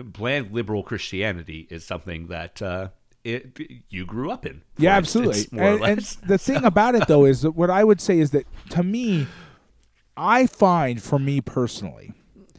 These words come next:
Speaker 2: that this bland liberal Christianism, Christianity, not Christianism,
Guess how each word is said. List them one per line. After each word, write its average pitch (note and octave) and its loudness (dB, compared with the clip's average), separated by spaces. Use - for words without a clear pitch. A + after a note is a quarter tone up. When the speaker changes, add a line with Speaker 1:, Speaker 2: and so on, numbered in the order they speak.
Speaker 2:
that B2+ 0
this E3 6
bland D3 0
liberal B2 4
Christianism, G#2+ -4
Christianity, F#2 -10
not G#2+ -10
Christianism, F2 -10